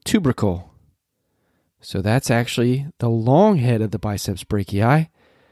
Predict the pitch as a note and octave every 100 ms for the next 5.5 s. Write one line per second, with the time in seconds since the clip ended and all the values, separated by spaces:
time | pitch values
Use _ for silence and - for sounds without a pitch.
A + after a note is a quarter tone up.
0 | _ _ _ - C#3+ E3+ - _ - C#3
1 | C3+ - C#3+ - G#3 F3 B2+ B2+ - -
2 | - - B2+ - C3 B2 A#2+ G2+ - D3
3 | D3+ C3+ C3+ A#2 A2 G2 F2+ G#2 _ _
4 | _ _ _ _ _ _ _ A2 A2 A#2+
5 | - A2+ A#2 B2 D3+